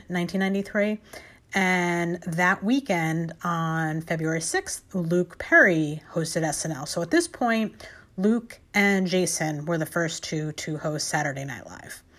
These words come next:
So that's it, uh, for the episode, but the music I have, we had some good music. Um, in the, the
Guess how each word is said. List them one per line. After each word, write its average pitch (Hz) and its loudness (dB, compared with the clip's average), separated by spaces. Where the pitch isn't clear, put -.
So 196 2
that's 320 2
it, 285 8
uh, 208 6
for 196 -2
the 190 0
episode, 214 4
but 196 4
the 185 2
music 196 2
I 175 4
have, 160 2
we 175 2
had 170 2
some 165 -2
good 196 4
music. 160 4
Um, 170 4
in 185 4
the, 175 4
the 175 2